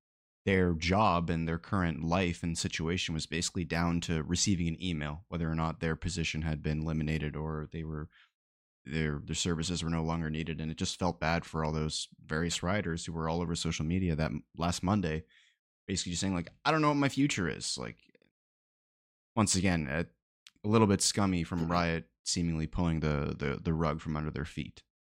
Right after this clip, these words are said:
Speaker 2: Yeah,
Speaker 1: 'Cause like
Speaker 2: sure.
Speaker 1: I, 'cause like I
Speaker 2: It's
Speaker 1: said
Speaker 2: so
Speaker 1: from the
Speaker 2: sad,
Speaker 1: jump,
Speaker 2: man.
Speaker 1: this, this j-, kinda s-, was just something that came out of nowhere for the most part, especially when you consider the various language that Riot officials and higher ups have been using for the last two years.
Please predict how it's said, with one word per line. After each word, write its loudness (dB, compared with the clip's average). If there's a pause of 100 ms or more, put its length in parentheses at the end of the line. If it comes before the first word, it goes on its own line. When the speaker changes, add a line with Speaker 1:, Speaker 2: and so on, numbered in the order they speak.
(560)
Speaker 2:
Yeah, -8 (100)
Speaker 1:
'Cause 6
like 6
Speaker 2:
sure. 2
Speaker 1:
I, -4
'cause 4
like 4
I 6
Speaker 2:
It's 4
Speaker 1:
said 4
Speaker 2:
so -4
Speaker 1:
from 2
the 4
Speaker 2:
sad, 2
Speaker 1:
jump, 6
Speaker 2:
man. -6
Speaker 1:
this, 2
this -2
j-, -14 (320)
kinda 2
s-, -2
was -2
just -4
something 2
that -2
came 4
out 2
of -4
nowhere -4 (380)
for -8
the 0
most 2
part, -8 (180)
especially 0
when 2
you 0
consider 0 (320)
the -2
various 0
language 0
that -4
Riot 0
officials -2
and -4
higher 0
ups -2
have -2
been 0
using 0
for -6
the -2
last -4
two -4
years. -4